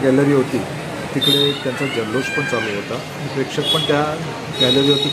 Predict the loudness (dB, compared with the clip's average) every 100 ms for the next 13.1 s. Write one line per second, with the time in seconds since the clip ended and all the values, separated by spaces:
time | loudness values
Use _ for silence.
0 | -2 0 2 2 0 -2 -4 -6 -2 0
1 | 2 2 0 2 2 0 0 2 2 0
2 | 0 -2 -2 -2 -2 -2 -4 -8 -8 -8
3 | -8 -6 -6 -2 0 2 0 2 0 0
4 | 0 0 2 2 4 2 -2 -4 -4 -4
5 | -2 2 2 2 -2 -2 -4 -6 -6 -6
6 | -8 -8 -4 0 2 4 4 4 2 2
7 | 2 -2 -2 -2 0 0 0 -4 -2 -4
8 | -4 -6 -8 -8 -8 -6 -4 -4 2 2
9 | 2 0 0 0 0 0 -2 -4 -6 -2
10 | 0 0 -2 -6 -6 -8 -8 -8 -4 -2
11 | -2 -4 -2 0 2 2 2 2 2 2
12 | 0 0 0 -2 2 2 4 2 2 2